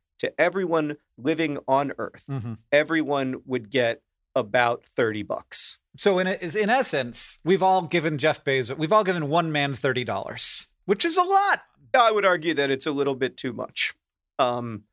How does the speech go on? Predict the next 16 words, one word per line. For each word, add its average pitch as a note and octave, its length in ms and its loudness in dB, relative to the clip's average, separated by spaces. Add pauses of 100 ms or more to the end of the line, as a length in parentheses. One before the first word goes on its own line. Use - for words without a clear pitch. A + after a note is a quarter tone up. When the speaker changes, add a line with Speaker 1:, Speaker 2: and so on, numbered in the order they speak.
(260)
Speaker 1:
<laughs> - 400 -6
and C#3 140 4
I C#3+ 60 6
would C#3+ 160 -2
like C#3 200 0
to C#3+ 100 -2
reclaim C#3 500 -2
some C3 220 -2
of A#2 120 -6
it A#2+ 140 0
in A#2+ 100 -2
the A#2 80 -2
form A#2+ 380 -4
of, A#2 320 -2
uh, A#2+ 180 0
taxation. B2+ 840 -4